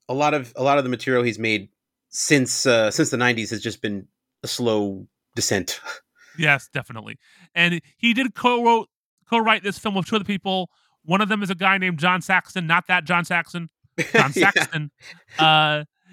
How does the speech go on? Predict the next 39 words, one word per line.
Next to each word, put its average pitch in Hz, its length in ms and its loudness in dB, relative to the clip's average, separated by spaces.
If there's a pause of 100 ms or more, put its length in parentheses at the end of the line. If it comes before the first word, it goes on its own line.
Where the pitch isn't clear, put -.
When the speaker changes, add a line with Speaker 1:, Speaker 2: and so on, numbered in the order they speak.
(220)
Speaker 2:
he 233 180 4
also 208 440 6
wrote, 185 500 4 (100)
uh, 160 280 6
She-Wolf 180 640 4
of 147 100 0
the 151 140 2
S 127 180 -2
S, - 400 0 (140)
<laughs> - 480 -10 (200)
Ilsa, 196 480 2
She-Wolf 196 260 -2
of 143 100 -6
the 143 100 0
S 135 140 -2
S, 220 320 0 (800)
and, 160 420 4 (100)
uh, 147 180 -4
which 160 200 -4
is 120 100 -6
not 185 160 2
a 196 40 -4
good 170 160 -2
movie, 165 420 -4
and 139 180 2
Happy 190 300 -4
Birthday 175 340 0
to 160 100 -2
Me, 208 260 2
which 170 280 -2
is 143 440 -2 (180)
the 147 220 -4
move-, 160 440 0
the 156 120 0
slasher 165 480 0
film 160 340 -4
that 143 160 -4
has 139 240 -2
death 143 220 0